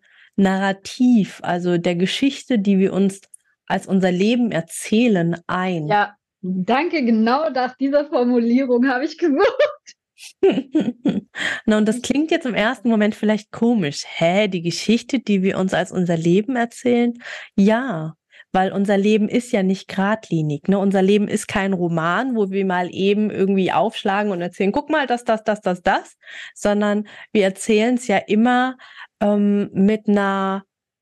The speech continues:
Speaker 1: mit einer Färbung, mit einer emotionalen Brille, die wir gerade aufhaben. Geht's uns gut?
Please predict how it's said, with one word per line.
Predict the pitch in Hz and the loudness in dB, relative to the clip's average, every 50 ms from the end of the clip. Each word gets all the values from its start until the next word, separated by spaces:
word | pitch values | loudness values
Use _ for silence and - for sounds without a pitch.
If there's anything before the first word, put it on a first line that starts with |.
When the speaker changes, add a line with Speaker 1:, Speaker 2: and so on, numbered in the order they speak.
| _ _ - | _ _ 0
Speaker 1:
mit | 202 202 202 - | 0 0 0 -2
einer | 220 208 | -2 -4
Färbung, | 208 - - 220 208 202 208 214 196 180 170 160 160 165 160 165 170 | -2 -4 -2 0 0 2 2 0 0 -2 -2 -2 -2 -4 -2 -2 -2
mit | 185 196 196 - | -2 -2 0 0
einer | 202 196 180 | 0 0 0
emotionalen | 202 196 196 202 196 - 214 208 196 208 208 202 | 0 -2 -2 -2 -2 -2 -2 0 0 0 -2 -2
Brille, | - 214 247 254 247 226 | -2 -2 0 0 0 0
die | 185 190 170 | -2 -2 -2
wir | 180 175 170 | -2 -2 -2
gerade | 170 160 160 165 165 151 - | -2 -4 -2 -2 -2 -2 -2
aufhaben. | 170 160 160 160 - - 165 165 156 160 165 170 175 170 170 | -4 -4 -6 -6 -6 -4 -4 -2 -2 -2 -2 -2 -2 -2 0
Geht's | 202 196 190 190 - | 0 0 0 -2 -4
uns | 165 175 165 - - | -4 -4 -4 -4 -2
gut? | - 285 285 311 311 - | 0 2 2 2 0 -2